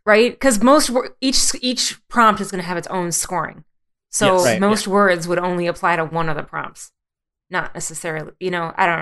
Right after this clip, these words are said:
Speaker 1: know.
Speaker 2: Um,
Speaker 1: Right? Or am I misunderstanding something?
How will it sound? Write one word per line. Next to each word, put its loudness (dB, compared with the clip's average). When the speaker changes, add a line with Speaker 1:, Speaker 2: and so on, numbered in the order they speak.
Speaker 1:
know. -4
Speaker 2:
Um, -2
Speaker 1:
Right? -6
Or -8
am -2
I 0
misunderstanding -6
something? -20